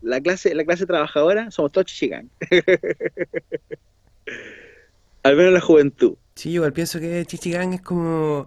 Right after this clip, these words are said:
Speaker 2: eh, un sentimiento.
Speaker 1: Es un sentimiento, Chichigang es un sentimiento.
Speaker 2: Sí, Chichigang es un sentimiento y algo de lo que podía ser una abstracción, ¿cachai? Que incluso escapa de lo que es Pablo Chile, el trap qué sé yo.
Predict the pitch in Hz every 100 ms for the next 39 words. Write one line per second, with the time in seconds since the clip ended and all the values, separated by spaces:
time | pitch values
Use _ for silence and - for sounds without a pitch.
0 | - 123 143 147 147 156 139 151 147 98
1 | 92 107 - _ _ _ _ - 131 131
2 | 147 127 131 165 123 131 135 160 170 165
3 | 151 139 135 160 127 98 - - - 127
4 | 127 - 135 143 143 135 139 131 131 151
5 | 156 151 147 135 139 135 143 143 135 131
6 | 127 117 127 131 135 131 127 120 123 -
7 | - 113 - 131 131 131 131 - 131 131
8 | 120 120 117 107 104 120 147 139 147 147
9 | - 139 147 151 151 147 151 151 127 123
10 | 110 101 127 113 110 113 123 - - -
11 | - 127 135